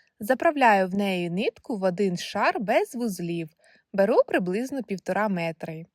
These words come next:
Бісер в мене чеський, преціоза десятого розміру. Нанизую дві бісеринки, частину застібки та сім бісеринок.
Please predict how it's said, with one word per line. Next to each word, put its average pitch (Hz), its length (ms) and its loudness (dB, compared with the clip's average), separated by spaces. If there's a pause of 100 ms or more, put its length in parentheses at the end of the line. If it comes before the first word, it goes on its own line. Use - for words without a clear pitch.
(160)
Бісер 220 480 -2
в 185 40 -2
мене 180 300 0
чеський, 302 520 0
преціоза 208 800 0
десятого 233 600 -2
розміру. 175 680 -4 (380)
Нанизую 208 540 0
дві 202 360 -2
бісеринки, 214 920 -6 (400)
частину 220 500 0
застібки 214 680 0
та 214 160 0
сім 311 380 -4
бісеринок. 180 840 -6